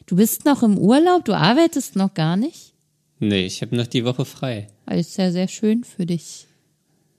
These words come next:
Speaker 1: Und
Speaker 2: Ja.
Speaker 1: gefällt dir das?
Speaker 2: Ja, ist eigentlich ein geiles Leben. <laughs> Also,
Speaker 1: Hm.
Speaker 2: das, das ist, also, das ist wirklich, ich steh auf,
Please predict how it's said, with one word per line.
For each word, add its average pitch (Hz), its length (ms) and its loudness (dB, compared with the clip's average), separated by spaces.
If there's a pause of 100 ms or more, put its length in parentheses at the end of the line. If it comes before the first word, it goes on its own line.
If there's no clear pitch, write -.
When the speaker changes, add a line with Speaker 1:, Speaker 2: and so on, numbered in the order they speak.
(220)
Speaker 1:
Und 196 120 0
Speaker 2:
Ja. 190 100 4
Speaker 1:
gefällt 170 340 2
dir 220 100 0
das? - 480 -6 (960)
Speaker 2:
Ja, 92 100 -4
ist - 140 0
eigentlich 127 420 0
ein 131 100 2
geiles 120 380 0
Leben. 117 380 2
<laughs> 160 360 2 (100)
Also, 143 340 0
Speaker 1:
Hm. 214 1000 2
Speaker 2:
das, 143 220 2 (480)
das 143 180 2
ist, 147 320 0
also, 147 440 0
das 143 200 -6
ist 151 220 -4
wirklich, 147 580 0 (260)
ich 147 220 2
steh 123 240 2
auf, 135 540 0